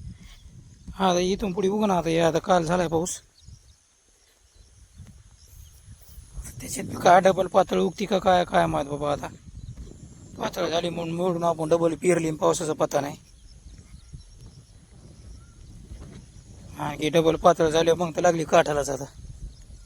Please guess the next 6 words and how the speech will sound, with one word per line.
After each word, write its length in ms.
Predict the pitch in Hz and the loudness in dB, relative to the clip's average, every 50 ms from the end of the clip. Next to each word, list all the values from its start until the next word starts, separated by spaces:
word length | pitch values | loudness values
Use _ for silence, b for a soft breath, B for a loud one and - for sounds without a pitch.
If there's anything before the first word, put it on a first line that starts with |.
| - - - - - - - - - - - - - - - - - - - - - - - - - - - - - - - - - | -20 -20 -20 -20 -20 -20 -20 -20 -20 -20 -20 -20 -20 -20 -20 -20 -20 -20 -20 -20 -20 -20 -20 -20 -20 -20 -20 -20 -20 -20 -18 -6 -4
डबल 220 | 196 175 165 170 156 | -2 0 0 -2 0
खर्च 240 | - 190 170 151 - 151 - | 0 0 0 0 -2 0 2
केलाय, 280 | 170 156 156 151 151 | 2 4 4 4 4
डबल 320 | 151 160 170 156 160 160 156 | 4 2 2 4 4 2 4
बियाणं, 480 | 151 170 165 165 151 151 151 147 151 151 | 4 4 4 4 4 2 0 0 0 2
डबल 280 | 165 160 160 165 156 | 2 4 4 2 2